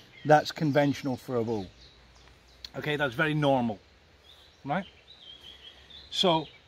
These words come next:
up to about that point there, where it bulges outwards,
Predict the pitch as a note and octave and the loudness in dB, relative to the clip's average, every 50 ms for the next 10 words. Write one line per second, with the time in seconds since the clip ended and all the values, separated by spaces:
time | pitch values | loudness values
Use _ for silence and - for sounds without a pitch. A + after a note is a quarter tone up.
0 | _ _ _ _ _ _ _ _ _ - - - - - - - - - - - | _ _ _ _ _ _ _ _ _ -20 -20 -20 -20 -20 -20 -20 -20 -20 -20 -20
1 | - - - - - G3+ F#3+ - G3+ G3 E3+ F#3 F3+ F3+ F3 - - - - - | -20 -20 -16 -12 -12 -12 -8 -4 -4 2 4 4 4 2 0 -4 -16 -20 -20 -20
2 | - - - E3 D#3 - E3+ F3 F3+ F#3 E3 D3 C3 B2+ D3+ D#3 - - - - | -16 -4 -4 -4 -4 0 0 -2 0 0 -2 -2 -2 -2 -4 -6 -10 -16 -20 -20
3 | - - - - _ - - - - - - - - - - - - - - - | -20 -20 -20 -20 _ -20 -20 -20 -20 -20 -20 -20 -20 -20 -20 -20 -20 -20 -20 -20
4 | - - - D#3+ D#3+ D#3+ C3+ B2+ - F3+ F3 F3+ F3+ - F3+ F3+ D#3+ - - - | -20 -10 -2 -2 -2 -2 -2 -4 -4 -2 0 0 0 0 0 -2 -2 -2 -4 -2
5 | - F#3 F#3+ - - - D3 C#3+ D3+ D#3+ D#3 - - - - - | 2 2 2 2 -2 -6 -6 -6 -6 -6 -10 -12 -12 -12 -12 -14